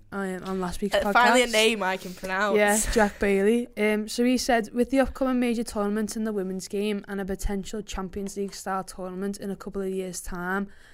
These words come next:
Speaker 1: how much do you think the women's game will grow over the next few years? Great job on the podcast as always. Keep up the great work."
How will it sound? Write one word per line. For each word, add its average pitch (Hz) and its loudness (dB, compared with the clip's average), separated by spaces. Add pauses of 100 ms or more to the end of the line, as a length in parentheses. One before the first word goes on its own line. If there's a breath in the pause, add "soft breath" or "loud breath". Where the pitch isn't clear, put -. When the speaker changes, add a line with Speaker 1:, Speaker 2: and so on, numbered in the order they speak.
(100)
Speaker 1:
how 220 -2
much 226 -4
do 226 -4
you 214 0
think 202 -4
the 220 -4
women's 196 -2
game 190 -4
will 190 -4
grow 185 -6
over 190 -6
the 196 -6
next 185 -8
few 202 -6
years? 185 -6 (260 soft breath)
Great 254 2
job 208 -2
on 196 -4
the 196 -4
podcast 220 -4
as 208 -8
always. 190 -6
Keep 185 -8
up 190 -18
the 196 -8
great 170 -12
work." 175 -14